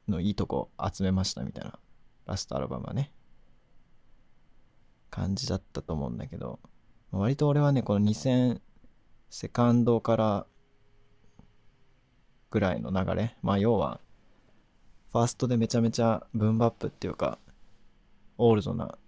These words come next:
ヒップホップをやってて、で、セカンドから、まあ、トラップとか、そういう方にも行ったっていう感じだと思うんだけど、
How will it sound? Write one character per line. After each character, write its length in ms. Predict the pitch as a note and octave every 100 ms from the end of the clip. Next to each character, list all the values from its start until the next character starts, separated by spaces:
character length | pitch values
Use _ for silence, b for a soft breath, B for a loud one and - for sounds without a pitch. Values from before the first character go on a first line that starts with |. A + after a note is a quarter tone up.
| _ -
ヒ 100 | -
ッ 20 |
プ 120 | -
ホ 0 |
ッ 20 | F#2+
プ 420 | - E2+ D#2+ - - _ _ - _ _ -
を 200 | B2+ G#2+
や 140 | - F2
っ 40 |
て 220 | - -
て、 280 | - A#2+ - _ - - - _ -
で、 60 | G2+
セ 140 | -
カ 160 | - A#2
ン 60 |
ド 80 | A#2
か 120 | -
ら、 240 | D3+ B2+ - - - -
ま 80 | -
あ、 40 | G2
ト 120 | G#2
ラ 80 | G2+
ッ 20 |
プ 160 | - -
と 100 | F#2+
か、 280 | D2 - - - _ - _ _ - - _
そ 220 | - G#2+
う 60 | G2+
い 100 | G2+
う 40 |
方 200 | G2 G#2
に 280 | G2 G2+ - - - - _ - _ _ - _ -
も 180 | C#3+ G2 -
行 100 | G#2+
っ 40 | -
た 160 | -
っ 60 | E2
て 160 | _ C#2
い 40 |
う 40 | C#2+
感 180 | E2
じ 80 | -
だ 80 | D#2+
と 100 | -
思 120 | -
う 20 |
ん 40 | A#1+
だ 80 | -
け 100 | -
ど、 160 | D2